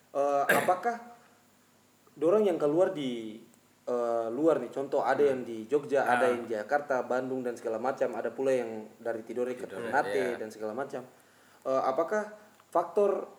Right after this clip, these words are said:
Speaker 1: mindset orang Tidore yang belum terlalu menerima industri kreatif ini itu yang menyebabkan dorang ini pergi keluar ataukah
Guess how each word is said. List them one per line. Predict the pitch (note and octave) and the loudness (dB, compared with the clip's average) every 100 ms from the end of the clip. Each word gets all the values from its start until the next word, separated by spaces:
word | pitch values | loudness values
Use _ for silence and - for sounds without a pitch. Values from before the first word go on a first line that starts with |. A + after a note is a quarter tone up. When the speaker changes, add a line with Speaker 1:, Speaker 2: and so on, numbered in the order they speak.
| C3 | -6
Speaker 1:
mindset | D3+ E3+ E3+ F3 - | -2 -2 2 0 2
orang | D#3 D#3 | -2 0
Tidore | D3+ E3+ G3+ | 0 4 6
yang | F#3 D3+ | 4 2
belum | C#3+ C#3+ | 0 2
terlalu | C#3 C3+ C3+ C3+ | 2 4 2 0
menerima | C3+ C3 E3 F3+ E3+ D#3 C#3 - - | -2 -2 0 2 2 0 -4 -8 -8
industri | D3+ D3 D3+ | -4 -4 -6
kreatif | C3 C#3 C3+ B2+ | 0 0 0 -4
ini | C3 F#3+ A#3 A#3+ - - _ _ _ | -2 -2 -2 -6 -18 -20 _ _ _
itu | D3 A3+ | -6 2
yang | G3 | 4
menyebabkan | D#3+ C#3 D3+ E3 G3 | 4 2 2 0 0
dorang | E3+ F#3 | 2 2
ini | F#3 | 0
pergi | F#3 F#3 E3 | -4 -4 -4
keluar | A#2+ C3 A3 - | -2 0 0 0
ataukah | C3 D#3 E3 B3 B3 | -2 -2 -4 -6 -10